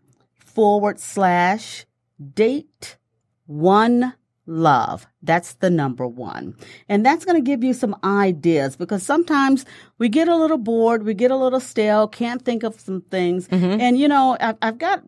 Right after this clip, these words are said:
Speaker 1: about seventy-five tips on there.
Speaker 2: Okay.
Speaker 1: So hopefully you'll find something. And if you don't, maybe it will at least give you a spark to come up with something.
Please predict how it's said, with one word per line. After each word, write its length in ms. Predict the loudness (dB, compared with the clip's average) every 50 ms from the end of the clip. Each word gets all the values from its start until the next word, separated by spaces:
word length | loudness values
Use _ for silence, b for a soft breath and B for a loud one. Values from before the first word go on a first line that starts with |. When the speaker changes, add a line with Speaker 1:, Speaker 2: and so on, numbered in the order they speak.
| -6 -2
Speaker 1:
about 340 | -2 0 2 2 0 0 -2
seventy-five 800 | -2 -2 0 0 2 2 0 0 0 0 2 2 2 0 -4 -6
tips 320 | -6 -8 -8 -8 -8 -6 -8
on 220 | -6 -6 -8 -8
there. 300 | -10 -10 -10 -10 -10 -12 B B B
Speaker 2:
Okay. 160 | 0 0 4
Speaker 1:
So 160 | 4 4 6 6 4
hopefully 320 | 2 2 2 2 0 2 4
you'll 180 | 4 2 2
find 420 | 2 2 2 4 4 4 4 2 0
something. 480 | 0 0 0 0 0 -2 -2 -2 0
And 180 | 0 0 0 0
if 160 | 0 -2 -2
you 140 | -2 -4 -2
don't, 400 | 0 2 2 2 2 0 -2 -2
maybe 400 | -2 0 0 -2 -2 -4 -2 0
it 100 | -2 0
will 220 | 0 0 0 -2
at 80 | -2 -2
least 460 | -4 -4 -2 -2 -2 -2 -4 -4 -2
give 180 | -2 -2 0 0
you 120 | 0 0
a 80 | 0 -2
spark 760 | -4 -10 -18 -20 -20 -8 -4 0 2 2 0 0 -4 -10 b b b b _
to 80 | -4 -4
come 280 | 0 2 2 4 4 4
up 140 | 4 2
with 180 | 0 -2 -2 -2
something. 640 | -6 -6 -2 0 0 0 0 -2 -6 -8 -8 -8